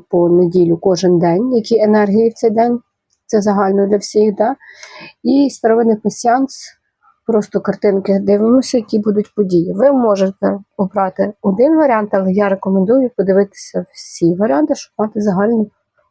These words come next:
картину енергії на наступний тиждень. Але в описі будуть тайм-коди. Перший, другий, третій варіант. Обирайте, якщо ви хочете, ставте на паузу. А я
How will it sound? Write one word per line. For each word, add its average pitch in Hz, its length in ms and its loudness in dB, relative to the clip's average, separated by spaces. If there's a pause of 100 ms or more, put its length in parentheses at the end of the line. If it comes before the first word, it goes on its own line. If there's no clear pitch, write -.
(140)
картину 214 580 -2 (140)
енергії 190 480 -2
на 175 60 -2
наступний 170 420 -8
тиждень. 175 380 -12 (880)
Але 190 220 0
в 185 100 -6
описі 233 380 -2
будуть 202 300 -2
тайм-коди. 180 600 -2
Перший, 175 380 -2
другий, 170 260 -2
третій 160 300 -6
варіант. 202 360 0 (640)
Обирайте, 196 360 -2
якщо 208 260 -4
ви 202 100 0
хочете, 196 340 -4
ставте 170 360 -4
на 180 140 -2
паузу. 180 440 -4
А 190 80 -2
я 240 280 -2